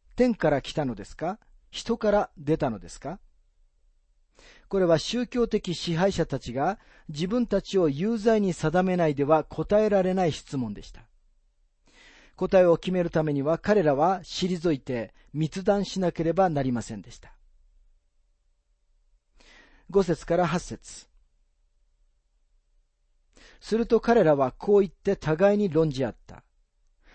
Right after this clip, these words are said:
もし天からといえば、それならば、なぜ彼を信じなかったかというだろう。しかしもし人からといえば、民衆が皆で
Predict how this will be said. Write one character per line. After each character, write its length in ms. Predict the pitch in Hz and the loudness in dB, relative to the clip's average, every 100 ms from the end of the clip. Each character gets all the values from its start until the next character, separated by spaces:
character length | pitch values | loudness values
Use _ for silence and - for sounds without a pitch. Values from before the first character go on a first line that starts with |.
| - | -14
も 140 | - 240 | -2 0
し 180 | - 214 | 0 -2
天 240 | 247 269 | 0 0
か 140 | - | 0
ら 220 | 139 110 - - | -4 -4 -10 -6
と 100 | 170 | -2
い 120 | 156 | 0
え 80 | 127 | 0
ば、 320 | 117 95 - _ _ | -4 -10 -12 _ _
そ 180 | - 190 | -6 -2
れ 80 | 185 | 0
な 160 | 175 | 2
ら 80 | 156 | 2
ば、 300 | 131 151 208 - _ - | 2 0 0 -4 _ -6
な 220 | 165 240 | 2 2
ぜ 320 | 208 160 117 | 4 2 2
彼 240 | - 208 180 | 0 2 4
を 100 | 151 | 2
信 280 | - 180 160 | 0 -6 -4
じ 100 | 165 | -4
な 100 | 151 | -4
か 120 | 120 | -6
っ 40 | |
た 200 | - 110 | -12 -16
か 180 | - - _ | -18 -20 _
と 120 | - | -2
い 100 | 175 | 0
う 80 | 147 | 0
だ 140 | 120 | -4
ろ 180 | 101 95 _ _ - _ - - | -10 -16 _ _ -20 _ -20 -12
う。 20 | |
し 80 | - | -4
か 100 | 190 | -4
し 140 | 170 | -2
も 160 | 202 254 | 0 0
し 320 | - 127 107 _ _ | -2 -10 -10 _ _
人 260 | - - 196 | -10 -2 -2
か 140 | 156 | 0
ら 220 | 127 110 - | -4 -6 -10
と 80 | - | -2
い 100 | 170 160 | 0 2
え 40 | |
ば、 300 | 127 151 190 _ _ _ - | 2 0 -2 _ _ _ -4
民 180 | 180 196 | -2 -2
衆 220 | - 175 | -2 2
が 100 | 156 | 2
皆 300 | 165 196 151 | 4 4 4
で 260 | 139 175 | 2 -2